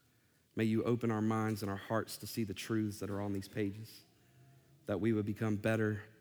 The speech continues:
and stronger followers of who you are. It's in your name that we pray. Amen. I want to set the stage, although the stage probably doesn't need to be set.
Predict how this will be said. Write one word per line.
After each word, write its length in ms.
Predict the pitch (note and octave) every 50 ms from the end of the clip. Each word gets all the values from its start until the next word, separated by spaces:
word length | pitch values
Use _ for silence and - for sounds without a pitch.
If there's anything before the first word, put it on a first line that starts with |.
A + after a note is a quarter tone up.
| - -
and 80 | - G#2+
stronger 500 | - - - - A2 G#2 G2+ G2+ G2+ F#2+
followers 460 | - - G#2 G2+ G2+ G2 F#2+ F#2 F#2
of 80 | F#2 F2+
who 80 | - G2+
you 220 | F#2 F#2 F#2 F2+
are. 200 | F2+ F2+ F#2 F#2+ - - - - - - - - - - - - - - -
It's 140 | - - A2
in 80 | G#2+
your 100 | G#2+ G#2+
name 160 | G#2+ G#2+ G#2+
that 160 | G#2 G2+ - -
we 80 | G#2
pray. 260 | - - G#2 G2+ G2 G2 G2 - - - - - - - - - - - _ _ _ - -
Amen. 480 | G#2+ G#2+ A2 A2+ A2 G#2 G2+ F#2 F#2 - - - - _ _ - - - - _ _ _ _ _ _ - - - - - _ _ _ _ _ -
I 40 | A#2
want 180 | B2+ C3+ C#3 C#3
to 40 | C3
set 360 | - - D3+ C#3+ C3+ - -
the 80 | C3+
stage, 560 | A#2+ - - - C#3+ C3+ C3 C3+ B2+ B2 B2 B2
although 580 | B2 A#2+ A#2+ A#2+ B2+ B2 B2 A#2+ A#2+ A#2 A2 G2+ - - - - - - - - - - - -
the 80 | - A2
stage 500 | - - - C3+ C3 C3 B2+ A#2+ - -
probably 440 | C#3 C3 C3 B2 B2 B2 B2 A#2+
doesn't 360 | A#2 B2 B2+ B2 A#2 B2+ - -
need 220 | A#2+ B2 A#2+ A2
to 60 | A#2
be 160 | A2 A2+ A2+
set. 400 | G2+ - - A#2+ G#2+ G#2 - -